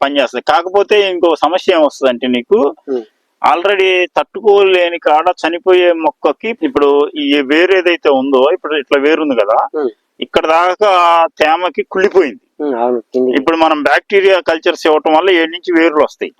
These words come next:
Speaker 2: అవును.
Speaker 1: వేర్లు వచ్చి బతికిద్ది మొక్క.
Speaker 2: అవును.
Speaker 1: కాకపోతే ఏందనంటే బాగా కాపు కాసిన తర్వాత ఈ కుదురు గట్టితనం ఉండదు కదా.
Speaker 2: అవును, కిందికి ఒరుగుతది.
Speaker 1: ఒరుగుతది.
Speaker 2: ఒరుగుతది.
Speaker 1: అది ఒకటే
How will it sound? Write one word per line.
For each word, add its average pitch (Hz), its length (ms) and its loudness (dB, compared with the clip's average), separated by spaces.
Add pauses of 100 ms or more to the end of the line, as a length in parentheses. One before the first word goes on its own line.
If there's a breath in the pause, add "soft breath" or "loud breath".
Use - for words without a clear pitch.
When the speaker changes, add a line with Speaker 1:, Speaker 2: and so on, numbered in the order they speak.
Speaker 2:
అవును. 127 300 -4 (520)
Speaker 1:
వేర్లు 180 320 2
వచ్చి 262 500 2
బతికిద్ది 165 400 0
మొక్క. 135 300 -2
Speaker 2:
అవును. 123 380 -4 (220)
Speaker 1:
కాకపోతే 214 560 0
ఏందనంటే 165 540 0
బాగా 175 480 2
కాపు 180 460 0
కాసిన 160 320 -2
తర్వాత 156 280 0
ఈ 160 180 -2
కుదురు 190 240 -2
గట్టితనం 185 520 -2
ఉండదు 165 240 0
కదా. 120 200 2
Speaker 2:
అవును, 151 420 0
కిందికి 165 280 2
ఒరుగుతది. 131 600 -2
Speaker 1:
ఒరుగుతది. 165 560 0
Speaker 2:
ఒరుగుతది. 123 400 -4
Speaker 1:
అది 165 160 0
ఒకటే 220 360 0